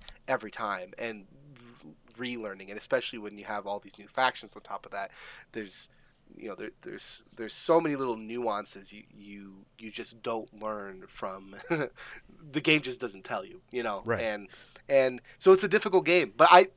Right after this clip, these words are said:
Speaker 1: honestly, in a, in a, one way, in my opinion, it's also a positive to it, is, is just,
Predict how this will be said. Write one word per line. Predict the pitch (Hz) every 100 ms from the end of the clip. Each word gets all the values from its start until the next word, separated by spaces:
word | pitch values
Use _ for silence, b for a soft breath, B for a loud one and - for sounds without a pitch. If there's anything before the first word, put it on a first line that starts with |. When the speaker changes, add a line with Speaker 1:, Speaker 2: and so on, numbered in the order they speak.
| -
Speaker 1:
honestly, | 165 170 196 - 147
in | 160 156
a, |
in | 160 151
a, |
one | 151 147 160 160
way, | 143 127
in | 127
my | 131
opinion, | 131 127 120
it's | 113
also | 123 117 120
a |
positive | 101 110 113 104 98
to | - 101
it, |
is, | 104 101
is | 107 101
just, | 107 -